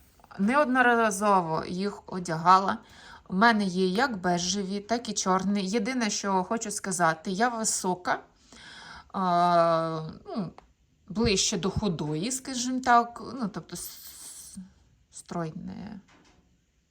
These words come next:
О, ну, що я вам скажу?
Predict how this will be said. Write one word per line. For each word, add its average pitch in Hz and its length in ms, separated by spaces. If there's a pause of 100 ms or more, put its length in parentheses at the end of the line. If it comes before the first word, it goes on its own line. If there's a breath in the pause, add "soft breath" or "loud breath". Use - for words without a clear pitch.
(1300)
О, 185 320 (560 loud breath)
ну, 339 220 (320)
що - 160
я 302 120
вам 220 220 (100)
скажу? 185 560